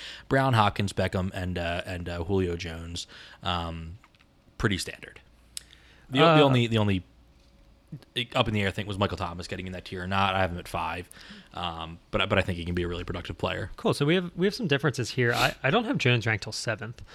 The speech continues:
Speaker 1: Wow.
Speaker 2: My, um, my top tier, I have Hopkins at one.
Speaker 1: Mm-hmm.
Speaker 2: Last year he finished at one, and I think he has a better chance to finish at one this year with a healthy Watson. I
Speaker 1: Yep.
Speaker 2: really think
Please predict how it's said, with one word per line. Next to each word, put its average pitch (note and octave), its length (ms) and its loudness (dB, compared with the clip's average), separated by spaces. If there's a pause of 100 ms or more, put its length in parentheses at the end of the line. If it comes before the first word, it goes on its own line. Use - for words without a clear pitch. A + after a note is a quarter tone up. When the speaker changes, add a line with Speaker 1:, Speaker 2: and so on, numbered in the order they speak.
(140)
Speaker 1:
Wow. G#2+ 220 2 (180)
Speaker 2:
My, D3+ 260 6
um, G3 160 4
my D#3 140 4
top G#3 220 2
tier, C3 440 2
I C3+ 80 2
have F3+ 160 2
Hopkins A#2 460 -4
at B2+ 100 -6
one. A2+ 260 -6 (160)
Speaker 1:
Mm-hmm. B2 280 2
Speaker 2:
Last F3 200 4
year A#3+ 100 0
he F3+ 40 0
finished C3+ 320 0
at B2 140 -2
one, A2 500 -2
and A#2 360 0 (100)
I B2+ 140 -4
think F3+ 320 0
he A#3 100 -4
has E3 100 2
a A2+ 60 0
better A2+ 320 -2
chance - 260 -4
to - 60 -18
finish B2+ 240 -2
at - 100 -4
one A2+ 200 -4
this A2 220 -2
year A#2+ 140 0
with A#2+ 260 0
a C#3+ 60 0
healthy A2+ 300 -2
Watson. G#2 420 -4 (320)
I C#3 120 -2
Speaker 1:
Yep. A2 140 2
Speaker 2:
really E3+ 300 4
think C3+ 380 0